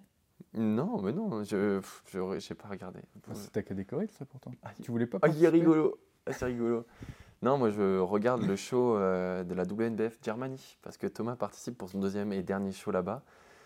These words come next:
Speaker 1: Et j'espère qu'il va nous ramener la, la petite pancarte comme ça, là.
Speaker 2: C'est quand ?
Speaker 1: C'est demain. Donc dimanche,
Speaker 2: Ah, mais à
Speaker 1: euh,
Speaker 2: quelle heure ?
Speaker 1: dimanche à quinze heures.
Speaker 2: Ok. Il y a un live ?
Speaker 1: Il y a un live.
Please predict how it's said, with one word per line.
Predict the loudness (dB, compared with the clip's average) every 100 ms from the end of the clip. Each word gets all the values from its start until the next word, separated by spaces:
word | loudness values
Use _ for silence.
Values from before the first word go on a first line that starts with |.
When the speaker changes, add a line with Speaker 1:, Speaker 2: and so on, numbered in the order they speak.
| -20 _
Speaker 1:
Et | -12 -8
j'espère | -8 -6 -8 -8
qu'il | -10
va | -10 -8
nous | -8
ramener | -8 -6 -6
la, | -6 -8 -10
la | -14
petite | -14 -16
pancarte | -16 -12 -14 -14
comme | -18
ça, | -16 -18
là. | -18 -20
Speaker 2:
C'est | -10 -4
quand ? | -4 -4 _ _ _ _
Speaker 1:
C'est | -8 -4 0
demain. | -2 -4 -12 _ _ -14
Donc | -2 -2 0
dimanche, | -2 0 0 -2 0
Speaker 2:
Ah, |
mais | 2
à | 4
Speaker 1:
euh, | 4 2
Speaker 2:
quelle | 0
heure ? | -4 -10 _ _ _ -20 -20 -16
Speaker 1:
dimanche | -8 -8 -8 -12
à |
quinze | -10 -10 -8
heures. | -10 -12 _ _ _ _
Speaker 2:
Ok. | -12 -12 -6
Il | -4
y |
a | -2
un |
live ? | -2 -6 -10 _ _ _
Speaker 1:
Il | -6
y |
a | -4
un | -6
live. | -8